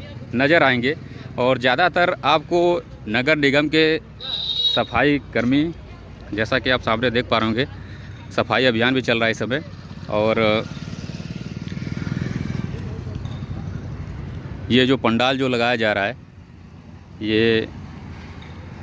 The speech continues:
उसी कंपनी के लोग यहाँ पर फ़िलहाल अभी मौजूद हैं और कुछ यहाँ पर अधिकारी भी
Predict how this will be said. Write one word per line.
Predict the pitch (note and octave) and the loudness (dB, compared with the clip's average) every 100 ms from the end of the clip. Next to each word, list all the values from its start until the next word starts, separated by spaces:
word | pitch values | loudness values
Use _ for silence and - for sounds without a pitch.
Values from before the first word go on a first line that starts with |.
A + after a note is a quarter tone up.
| - - - | -12 -10 -2
उसी | G#2+ D3+ | 2 2
कंपनी | C3+ B2 A#2 C#3+ | 4 4 4 4
के | C#3 | 4
लोग | B2 C#3 - - - A2+ | 2 2 -2 -16 -10 -2
यहाँ | G#2+ B2+ | 0 2
पर | C3+ | 2
फ़िलहाल | - A2+ A#2+ | 2 2 4
अभी | A#2+ B2 | 2 2
मौजूद | A2 G#2 B2 B2 | 2 2 2 2
हैं | D#3+ - - - - - - - | 0 -4 -10 -12 -12 -12 -12 -6
और | G#2+ G#2+ | -4 -2
कुछ | - B2+ - | -2 -4 2
यहाँ | A2+ A#2 | 2 4
पर | A#2+ B2 | 2 0
अधिकारी | A#2+ G2+ G#2 G#2+ B2+ | 0 0 2 4 4
भी | B2+ | 4